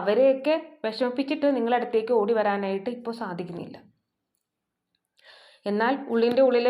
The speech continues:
നിങ്ങൾ ഒരുപാട് മിസ് ചെയ്യുന്നുണ്ട്. ഇത് ചെയ്തത് വളരെ മണ്ടത്തരായി പോയി എന്ന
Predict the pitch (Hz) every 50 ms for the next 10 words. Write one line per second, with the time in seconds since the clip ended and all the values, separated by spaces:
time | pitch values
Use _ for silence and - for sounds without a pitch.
0 | 247 247 220 226 233 240 220 226 226 233 233 240 240 233 208 202 - - 254 240
1 | 233 226 220 220 214 208 202 208 214 208 - - - - - _ _ _ 254 254
2 | 240 302 294 294 - 277 262 254 262 262 294 277 277 254 254 233 233 226 247 262
3 | 294 302 285 269 254 233 240 240 240 233 233 226 226 226 226 220 214 208 208 208